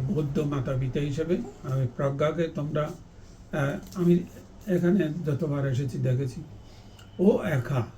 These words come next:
কী হয়, হয় মার সাথে লেগে থাক-, থাকে,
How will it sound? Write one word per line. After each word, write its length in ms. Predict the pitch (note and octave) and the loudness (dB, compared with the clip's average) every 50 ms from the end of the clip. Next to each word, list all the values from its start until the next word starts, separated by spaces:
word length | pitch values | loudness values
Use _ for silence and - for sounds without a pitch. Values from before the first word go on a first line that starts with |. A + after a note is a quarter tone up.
| - - - - - - - - - - - - - - - - - - - - - - | -18 -20 -20 -20 -20 -20 -20 -20 -20 -20 -20 -20 -20 -20 -20 -20 -20 -20 -20 -20 -10 0
কী 200 | - G3 E3 D#3+ | 4 4 6 6
হয়, 380 | D#3 D3+ D#3 D3+ E3 F#3 G#3+ - - - - - | 4 4 2 2 2 2 0 -2 -8 -16 -18 -14
হয় 260 | - D3+ D#3 F3 F3+ F3+ | -6 0 4 6 6 6
মার 320 | - D3+ D3 D3+ D#3+ D#3 | 6 4 2 2 0 0
সাথে 300 | - - F3+ F3+ F3+ G3+ | 0 0 0 4 4 4
লেগে 260 | F#3 E3+ D#3+ D3 D#3 | 4 4 4 2 0
থাক-, 420 | - - F3 - - - - - - | 2 0 -2 -2 -4 -14 -16 -8 -4
থাকে, 260 | E3 E3 E3+ F3+ | -4 0 2 0